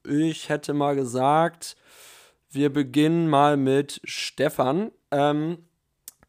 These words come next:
wir haben schon, äh, eben unter anderem über Klimowitz gesprochen und bei Hannover hatten wir auch schon ein paar Stürmer, über die wir gesprochen haben. Von welchem Verein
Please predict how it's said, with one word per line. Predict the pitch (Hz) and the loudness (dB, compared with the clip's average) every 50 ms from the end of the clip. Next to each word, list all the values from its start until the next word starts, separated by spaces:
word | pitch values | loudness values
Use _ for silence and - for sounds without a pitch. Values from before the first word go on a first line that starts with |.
| _ _ _ _ _ _ | _ _ _ _ _ _
wir | - 139 143 | -4 -2 0
haben | 160 170 | 0 0
schon, | 165 - 185 170 165 165 | -2 0 0 0 2 2
äh, | 160 147 151 147 | 2 2 2 2
eben | - 156 151 156 151 147 | 2 2 0 0 0 -2
unter | 139 143 147 156 139 | -2 -2 -2 -2 -2
anderem | 143 143 139 139 | 0 -2 -2 -4
über | - 127 135 135 131 | -2 -2 -2 -2 -2
Klimowitz | - - 190 202 196 180 175 165 - - | -2 -4 -2 0 0 0 0 -2 -6 -4
gesprochen | 160 156 - - - 151 147 151 | -6 -6 -4 -2 -2 -2 0 0
und | 139 135 - | -2 -2 0
bei | 147 135 | 0 0
Hannover | 135 135 143 151 - 165 | 0 0 -2 -2 -2 -4
hatten | - - 131 | -4 -4 -2
wir | 131 - | -2 -2
auch | - - | -2 -4
schon | - - 139 131 | -4 -6 -6 -6
ein | 127 - | -6 -6
paar | - 139 131 | -4 -4 -6
Stürmer, | - - - - 160 185 196 165 | -6 -6 -4 -2 0 0 0 0
über | - 123 131 123 123 | -2 -2 -4 -4 -4
die | 123 123 | -4 -4
wir | 123 123 | -4 -4
gesprochen | 120 123 - - - - 123 120 - 131 120 113 | -4 -4 -8 -8 -6 -6 -6 -6 -4 -4 -4 -2
haben. | 117 120 123 147 190 233 - - - - - - _ _ | -2 -2 -2 -2 -4 -8 -10 -16 -20 -20 -20 -20 _ _
Von | - - 143 143 147 147 - - | -6 0 0 2 2 0 -2 -4
welchem | 127 135 151 190 - - 196 175 | -2 0 0 0 0 -2 -6 -4
Verein | - - 156 - 127 143 156 175 180 - | -2 -2 0 2 2 2 2 2 0 -2